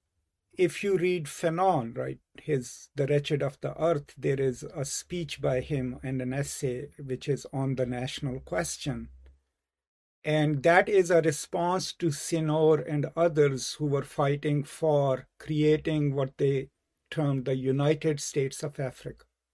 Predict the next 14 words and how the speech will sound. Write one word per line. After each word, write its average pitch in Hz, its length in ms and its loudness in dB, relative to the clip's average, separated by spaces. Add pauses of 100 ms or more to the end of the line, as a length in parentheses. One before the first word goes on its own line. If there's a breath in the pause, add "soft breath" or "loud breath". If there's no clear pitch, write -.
(500 soft breath)
So - 180 2
they 156 160 4
didn't 196 320 2
want 170 280 -2
the 156 100 2
French 170 520 -4
colonies 147 680 2
to 147 120 -4
become 143 380 -2
independent 143 680 0
nation 139 400 -2
states. 127 460 -4 (380 soft breath)
They 147 160 4
wanted 143 640 2